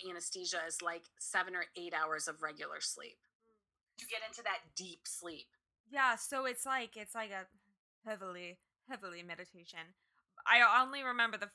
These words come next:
Speaker 2: the, this is actually a great example. The only time I was under anesthesia was when I was getting my wisdom teeth out. And let me tell you, I must have had, this is why I don't do drugs or drink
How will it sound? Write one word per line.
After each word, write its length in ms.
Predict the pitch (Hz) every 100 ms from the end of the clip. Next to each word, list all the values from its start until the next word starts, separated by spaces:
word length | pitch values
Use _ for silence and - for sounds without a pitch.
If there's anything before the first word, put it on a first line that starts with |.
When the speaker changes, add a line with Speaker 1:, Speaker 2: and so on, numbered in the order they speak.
| _ 196 226
Speaker 2:
the, 200 | 208 -
this 180 | - 220
is 100 | 196
actually 280 | 190 - 196
a 40 |
great 220 | 185 190 180
example. 560 | 175 175 180 175 160 180
The 60 |
only 500 | 196 233 226 214 202 -
time 360 | 196 175 180
I 140 | 160 180
was 140 | 180
under 200 | 180 185
anesthesia 520 | 160 180 - 196 185
was 180 | 170 165
when 140 | 180 170
I 80 |
was 100 | 170
getting 220 | 190 185 208
my 100 | 214
wisdom 340 | 262 302 302
teeth 260 | - 196 151
out. 340 | - - - - - - - -
And 460 | 220 220 214 208 196
let 340 | 190 208 202 202
me 260 | 214 277 -
tell 260 | 247 302
you, 260 | 254 240 254
I 140 | 220
must 240 | 285 302 -
have 120 | 233
had, 320 | 220 208 185 170
this 120 | 226
is 100 | 220
why 100 | 190
I 60 |
don't 180 | 180 180
do 100 | 180
drugs 540 | 170 175 160 160 165 160
or 220 | 151 - 185 196
drink 340 | 180 160